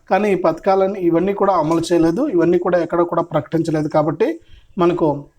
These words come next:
మేనిఫెస్టో బాగాలేదనేసి అయితే పలువురు అభిప్రాయం అయితే వ్యక్తమవుతుందండి. ఇక దీనిపైన మళ్ళీ ఏపీ సీఎం జగన్ గారు ఎలాగా ప్రతిస్పందిస్తారో చూద్దాం. ఇక ఆయన చెప్పిన మాట ఏంటంటే,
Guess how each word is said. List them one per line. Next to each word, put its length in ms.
మేనిఫెస్టో 640
బాగాలేదనేసి 720
అయితే 140
పలువురు 360
అభిప్రాయం 420
అయితే 180
వ్యక్తమవుతుందండి. 880
ఇక 120
దీనిపైన 420
మళ్ళీ 440
ఏపీ 240
సీఎం 280
జగన్ 260
గారు 160
ఎలాగా 300
ప్రతిస్పందిస్తారో 800
చూద్దాం. 340
ఇక 100
ఆయన 200
చెప్పిన 320
మాట 240
ఏంటంటే, 440